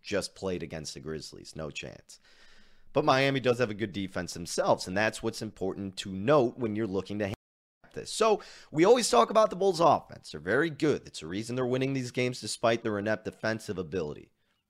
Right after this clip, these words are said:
They're fourth offensively in points per possession is Chicago and fifth in offensive effective field goal percentage, okay? But Miami defensively, they're fifth in defensive points per one hundred possessions, allowing just one oh eight.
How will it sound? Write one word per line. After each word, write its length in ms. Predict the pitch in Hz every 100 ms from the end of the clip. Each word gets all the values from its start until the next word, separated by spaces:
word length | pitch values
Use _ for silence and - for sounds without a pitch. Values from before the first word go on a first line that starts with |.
| _ _
They're 140 | 95
fourth 420 | 87 - 156 123 -
offensively 680 | 101 101 107 104 107 98 110
in 60 |
points 260 | 98 101 92
per 140 | -
possession 500 | 87 78 110 131 -
is 120 | 131 127
Chicago 600 | 135 - 123 127 139 87
and 120 | 90
fifth 280 | - 117 110
in 80 |
offensive 540 | 87 104 98 101 90 98
effective 460 | 98 - 76 98
field 240 | - 170 180
goal 120 | 117
percentage, 520 | - 73 - 60 -
okay? 320 | - - 95 143 _ _ _ _ _ _ _ _ _ -
But 160 | 127
Miami 460 | 135 123 143 285 262
defensively, 840 | 175 - 170 170 - 120 101 104
they're 180 | 101 95
fifth 640 | 80 - - 202 135 - _
in 140 | 123 120
defensive 680 | 117 117 135 139 - 131 -
points 280 | 135 139
per 160 | - 123
one 160 | 107 92
hundred 280 | 127 135 -
possessions, 560 | 101 87 123 - 135
allowing 380 | 120 98 113 117
just 260 | 110 95 -
one 220 | 87 117
oh 180 | 110 107
eight. 180 | 78